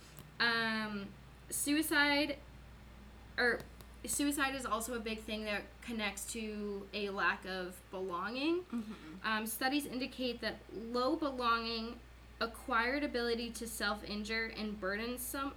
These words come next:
Speaker 1: burdensomeness are associated with suicidal behaviors. So this is the more extreme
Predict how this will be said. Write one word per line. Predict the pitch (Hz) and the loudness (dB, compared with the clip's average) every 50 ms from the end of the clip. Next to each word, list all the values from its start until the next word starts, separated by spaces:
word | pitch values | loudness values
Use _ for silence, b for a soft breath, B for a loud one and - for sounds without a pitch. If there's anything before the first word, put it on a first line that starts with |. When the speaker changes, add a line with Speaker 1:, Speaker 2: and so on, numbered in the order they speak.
| - 220 - | -10 -6 2
Speaker 1:
burdensomeness | - 262 302 339 349 330 311 294 - - 240 220 214 202 196 196 190 190 185 - - - | 4 4 6 6 4 4 2 0 0 -4 -4 -2 -2 -2 -2 -2 -2 -4 -4 -6 -8 -4
are | - 208 214 214 | 0 2 2 2
associated | 214 214 - 202 196 208 - - 226 214 202 208 | 0 -2 -4 -4 -4 -4 -4 -4 -4 -4 -4 -4
with | 208 202 | -4 -2
suicidal | - - 185 190 185 185 - 190 190 180 175 | 0 0 0 0 -2 -2 -4 -4 -4 -4 -4
behaviors. | 170 - 196 196 160 170 165 190 208 214 226 247 277 - - B B B B B B B B B | -6 -8 -8 -6 -4 -4 -4 -4 -4 -6 -6 -4 -6 -6 -10 B B B B B B B B B
So | - - - 247 226 220 214 214 214 202 - - - - - - - - - | -4 -2 0 2 4 4 4 4 2 0 -2 -4 -6 -12 -16 -16 -16 -14 0
this | 220 247 262 254 285 | 2 2 2 2 0
is | 277 | -2
the | - 277 269 | 0 0 0
more | 254 247 226 220 220 | 0 2 2 2 2
extreme | 220 214 - - - - - 220 220 220 214 208 208 208 208 208 208 | 0 -2 -4 -6 -6 -4 -4 -4 -2 -2 0 0 -2 -2 -2 -4 -4